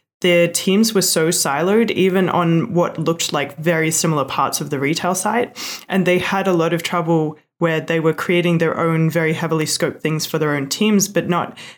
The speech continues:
able to communicate or share code, uh, effectively enough across those siloed teams. And that became a huge problem for being able to deploy multiple parts of the site at once and not have this really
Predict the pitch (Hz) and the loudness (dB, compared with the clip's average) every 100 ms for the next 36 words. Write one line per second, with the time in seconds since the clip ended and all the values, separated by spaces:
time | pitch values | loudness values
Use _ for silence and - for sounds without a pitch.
0 | _ 180 180 170 - - 175 175 185 - | _ 0 2 0 -2 0 2 4 2 0
1 | 165 151 - _ _ _ 175 165 - - | -2 -2 -8 _ _ _ 0 0 0 0
2 | 170 175 - 170 160 151 - - - - | 0 0 -2 0 0 0 -6 -14 -16 -4
3 | 156 156 - - - 190 196 185 202 165 | -2 0 -2 -4 -8 -6 -4 -2 -2 0
4 | 170 156 156 151 - 170 - 180 180 - | 2 2 -2 -4 -4 -6 -2 -2 -2 -2
5 | 170 156 - 143 143 139 139 - 214 185 | 0 0 -2 -2 -2 -2 -4 -2 0 0
6 | 135 - - - - 175 185 196 185 180 | 0 -4 -8 -14 -4 0 0 0 -2 0
7 | 165 156 - 156 - - 151 139 131 127 | 0 0 -2 -4 -4 -6 -2 -2 -2 -4
8 | - 156 135 120 - - - 180 175 165 | -4 -2 -2 -4 -14 -12 0 2 2 2
9 | 165 - - - - 151 147 143 147 - | 0 -2 -4 -6 -4 -2 0 0 -2 -8
10 | - - 165 170 160 165 - 151 156 - | -10 -2 0 0 0 -2 0 -4 -4 -4
11 | 151 160 139 - 165 156 156 160 - 175 | -2 -2 -2 -4 -2 -2 -2 -2 0 0
12 | 160 156 - 165 156 156 - 156 165 165 | 0 0 -2 -6 -4 -4 -4 -2 0 2
13 | 160 151 | 2 0